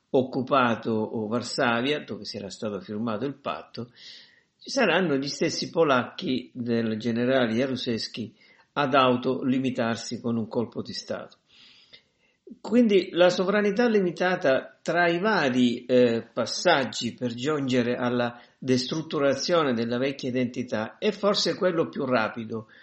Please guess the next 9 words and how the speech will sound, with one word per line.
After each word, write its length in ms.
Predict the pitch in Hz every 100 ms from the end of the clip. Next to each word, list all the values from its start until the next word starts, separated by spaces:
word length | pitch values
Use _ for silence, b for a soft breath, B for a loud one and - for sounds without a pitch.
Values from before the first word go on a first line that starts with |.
| b b
più 300 | 160 156 156
immediato. 800 | 147 143 123 104 98 90 - - _ B B B B B B
Eh, 400 | - 135 135 131 120
si 260 | - 208
rafforzò 880 | 208 214 - 175 - - 208 143 -
questa 580 | - 147 160 - 151 139
limitazione 800 | 131 139 147 151 139 - 180 139
di 100 | 131
sovranità 840 | 127 170 180 202 240 208 135 117